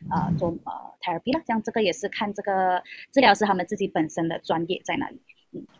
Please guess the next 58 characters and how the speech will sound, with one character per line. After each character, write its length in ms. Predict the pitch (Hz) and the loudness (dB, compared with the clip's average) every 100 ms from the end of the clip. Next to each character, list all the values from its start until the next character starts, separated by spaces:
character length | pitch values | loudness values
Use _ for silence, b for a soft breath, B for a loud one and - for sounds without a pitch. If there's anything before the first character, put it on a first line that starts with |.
| - | 0
so 120 | 285 | 2
the 80 | 208 | 4
next 260 | 240 269 | 2 2
up 80 | 269 | 0
就 120 | - 240 | 2 2
是 280 | - 240 | 4 2
clinical 340 | 233 202 190 214 | 2 0 2 0
psychologist， 720 | 208 - - 156 160 320 - | 0 -4 -4 -2 0 -2 -2
他 100 | - | 0
最 120 | 269 392 | 4 6
大 140 | 370 | 6
的 80 | 254 | 4
差 180 | - 202 | 4 2
别 120 | 190 | 2
就 100 | 214 | 0
是 80 | 240 | -2
他 100 | 208 | 0
可 140 | - | 0
以 40 | 185 | 0
做 120 | 196 | 0
diagnosis。 600 | - - 294 - - - _ _ _ _ _ | -2 -4 -6 -6 -10 -12 _ _ _ _ _
对， 180 | 180 - b | -4 -4 b
so 140 | - 294 | 2 6
diagnosis 500 | 208 208 226 285 277 | 6 4 2 2 2
的 120 | 208 | 2
话 160 | 233 | 4
就 120 | 226 233 | 2 2
是， 280 | 233 220 190 | 2 2 2
呃， 180 | - 165 165 | 2 -2 -2
for 100 | 175 | -2
example， 460 | 185 185 214 196 - | -2 2 4 4 0
呃， 80 | 170 | -2
我 80 | 170 | 0
们 140 | 196 | 2
讲， 160 | 208 - | 0 6
哦， 140 | 285 | 8
I 180 | 247 185 | 8 6
feel 220 | 180 254 | 4 4
very 200 | 233 185 | 4 2
depressed， 500 | 196 - - 185 - - | 2 -2 -2 -2 -4 -2
我 100 | 175 | 0
觉 100 | 190 | 2
得， 120 | 190 | 0
哦， 140 | - - - B B | -2 -10 -10 B B
很 100 | 202 | -2
忧 180 | 185 196 | 2 4
郁， 200 | 196 214 | 2 2
但 120 | 214 | 6
是 140 | 269 277 | 8 8
你 100 | 180 | 4
是 120 | 185 | 0
不 60 | 214 | -6
是 60 | |
真 140 | 214 196 | -2 0
的 60 | |
有 160 | 175 156 | 0 2
忧 160 | 180 | 2
郁 160 | 180 202 | 2 -2